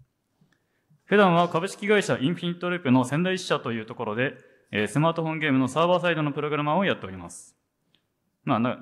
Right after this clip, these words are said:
こ-、こんな会社です。はい。えー、本社は札幌です。えー、プログラマーばっかりですね、百五十人くらいいる会社ですんで、で、勉強になる人も多くいますんで、えー、不可対応とかですね、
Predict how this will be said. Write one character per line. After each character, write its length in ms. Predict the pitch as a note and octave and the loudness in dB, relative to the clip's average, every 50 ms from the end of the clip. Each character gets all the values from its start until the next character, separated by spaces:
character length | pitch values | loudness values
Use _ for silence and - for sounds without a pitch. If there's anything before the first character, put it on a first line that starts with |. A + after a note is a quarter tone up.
| - - | -12 -14
こ-、 100 | D3+ - | -16 -12
こ 140 | - D3+ | -6 -4
ん 40 | C#3 | -4
な 80 | C3 A#2+ | -2 -2
会 140 | C3 A#2+ G#2+ | -2 -2 -2
社 180 | - A#2 G2 F2+ | -2 -4 -6 -6
で 100 | F2+ E2+ | -8 -14
す。 140 | - - _ | -20 -20 _
は 100 | - A2 | -16 -16
い。 100 | E2+ - - - _ _ _ _ _ _ _ _ - | -16 -16 -20 -20 _ _ _ _ _ _ _ _ -2
え 100 | D3 D3+ | -2 0
ー、 40 | |
本 140 | D3 G3 G#3+ | 2 2 0
社 140 | F3+ F3 D#3 | 4 4 6
は 160 | B2 A2 - | 6 4 4
札 120 | - C3 B2+ | 0 -6 -6
幌 160 | C#3+ C3+ B2+ | -4 -2 -2
で 120 | A#2+ A2+ | -2 -2
す。 240 | - - - - - _ _ _ _ _ _ _ _ _ _ _ _ _ | -4 -6 -14 -18 -20 _ _ _ _ _ _ _ _ _ _ _ _ _
え 60 | - | -4
ー、 40 | C3+ | -2
プ 120 | - D#3+ D#3 | 0 2 2
ロ 80 | F3+ | 2
グ 60 | F#3+ F#3 | 4 4
ラ 40 | F#3 | 4
マ 140 | F#3 F#3 | 4 2
ー 320 | F#3 F#3 A3+ A3 F3+ - C#3+ | 2 2 0 -2 -6 -4 0
ば 100 | D3+ E3+ | 0 2
っ 40 | F3 | 2
か 80 | F#3+ | 2
り 80 | F#3 C#3 | 2 2
で 60 | G#2+ | 2
す 80 | G2 A#2 | 0 0
ね、 100 | G#2+ G2 | -4 -4
百 240 | G#2 C3+ C3+ C#3+ D3+ | -4 -4 -6 -4 -2
五 140 | D#3+ E3+ E3+ | -2 0 0
十 440 | F3 E3+ E3+ C3+ C#3+ D#3+ F3 F3 | 0 -2 -2 -4 -4 -4 -2 0
人 200 | F3 F3 F3 F3 | 2 2 0 0
く 80 | F3 F3+ | 2 2
ら 80 | E3+ C3+ | 4 4
い 40 | |
い 20 | B2 | 4
る 80 | A2 G#2+ | 2 0
会 160 | - B2+ A#2 | 0 -2 -2
社 100 | - B2+ | 0 -2
で 80 | A2+ G#2+ | -2 0
す 100 | - G#2+ | 0 0
ん 60 | G2+ | 2
で、 320 | G#2+ A#2 B2 - - - - - _ _ _ _ _ _ _ _ - | 4 2 2 0 -4 -14 -20 -20 _ _ _ _ _ _ _ _ -4
で、 180 | B2+ C3 B2+ A#2 | -2 0 0 0
勉 180 | C3+ D3+ D#3+ | 0 0 0
強 120 | D3+ E3 D#3+ | 0 -2 -2
に 60 | D#3+ | -2
な 60 | D#3+ | -2
る 100 | D3+ C#3+ | -2 -2
人 120 | - C#3 | 2 2
も 120 | A#2+ B2 C#3 | 4 4 4
多 40 | C3+ | 2
く 100 | C3 B2+ | 0 -2
い 340 | A#2+ A2+ A2 A2+ A#2 B2+ | -2 -2 -4 -6 -6 -2
ま 100 | B2 B2+ | -2 -2
す 100 | B2 B2 | -2 -2
ん 80 | B2+ A#2 | -2 0
で、 220 | A#2+ C3 C#3+ D3+ - - - _ _ _ _ _ _ | 0 0 0 0 -4 -8 -18 _ _ _ _ _ _
え 220 | F#2 F#2 G2 F#2+ | -6 -4 -4 -4
ー、 20 | F2+ | -6
不 80 | - | -2
可 140 | - F3 F3 | -2 -2 0
対 200 | F3+ G3+ G#3 F#3+ | 2 0 2 2
応 60 | C#3 | 0
と 80 | A#2+ - | 0 -2
か 100 | A2+ G#2+ | -4 -6
で 60 | G2 | -6
す 100 | - - | -4 -6
ね、 220 | A2+ A2 G#2+ - | -6 -6 -6 -12